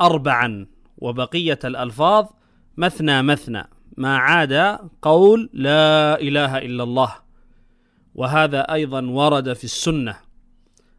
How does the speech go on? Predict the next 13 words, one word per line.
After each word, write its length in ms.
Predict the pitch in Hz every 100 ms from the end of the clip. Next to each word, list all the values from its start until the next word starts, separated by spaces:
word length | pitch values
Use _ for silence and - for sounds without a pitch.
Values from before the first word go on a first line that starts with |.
| _
وستكون 680 | 127 - 123 131 160 156 143
كلمات 500 | 143 139 143 156 143
الإقامة 560 | 135 135 - 151 139
على 240 | 123 123 127
هذه 380 | 135 151 135 123
السنة 540 | - 180 196 208 196 - _ _ _
سبع 500 | - 165 147 135 131
عشر 300 | 151 143 127
كلمة، 400 | - 147 117 92 - _ _ _ _ _ _ -
بخلاف 440 | 190 226 262 294
الأذان. 560 | 254 240 190 170 120 90 - _ _ _ _ 262
الأذان 460 | 247 165 160 175
معروف، 720 | 143 127 123 151 226 247 -